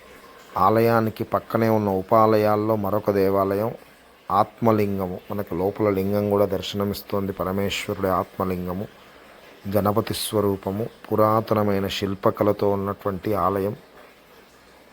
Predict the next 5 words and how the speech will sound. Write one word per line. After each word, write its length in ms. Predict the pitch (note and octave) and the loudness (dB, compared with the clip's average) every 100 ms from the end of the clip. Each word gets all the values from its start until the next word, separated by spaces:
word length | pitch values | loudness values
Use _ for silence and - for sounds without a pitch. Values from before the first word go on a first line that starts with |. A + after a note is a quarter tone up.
| - - - - - - - - - - - | -20 -20 -20 -20 -20 -20 -20 -20 -20 -20 -4
పరమేశ్వరుడు 880 | G2 G2+ G#2+ G2+ - G#2+ G#2 G2+ D#2+ G#2 | 0 2 2 0 -2 0 2 2 0 -8
ఇప్పటికీ 420 | G2+ G#2+ G2+ G#2 | -6 -2 -2 -2
అక్కడ 200 | G2 F#2 | -4 -6
దర్శనమిస్తూ 720 | F2+ F2+ G2 F#2+ F#2 - G2 | -6 -6 -6 -4 -4 -6 -4
ఉన్నారు. 460 | F#2+ F#2 F#2 F2+ | -4 -4 -4 -6